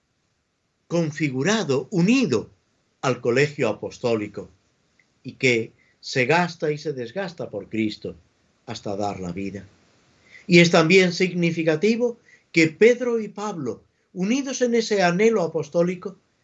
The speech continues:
están también unidos en la confesión del nombre de Cristo y de su amor, a través del martirio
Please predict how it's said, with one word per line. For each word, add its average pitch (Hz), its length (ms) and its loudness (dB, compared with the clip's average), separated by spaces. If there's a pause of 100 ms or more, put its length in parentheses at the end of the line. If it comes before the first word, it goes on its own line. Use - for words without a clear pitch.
(240)
están 143 360 0
también 123 380 0
unidos 120 580 -6 (440)
en 147 160 2
la 123 180 0
confesión 117 720 0 (420)
del 107 220 0
nombre 127 340 0
de 98 140 -6
Cristo 107 460 -4 (420)
y 117 100 -4
de 95 140 0
su 90 180 -8
amor, 95 340 -4 (600)
a 131 140 2
través 135 380 6
del 143 140 4
martirio 214 640 0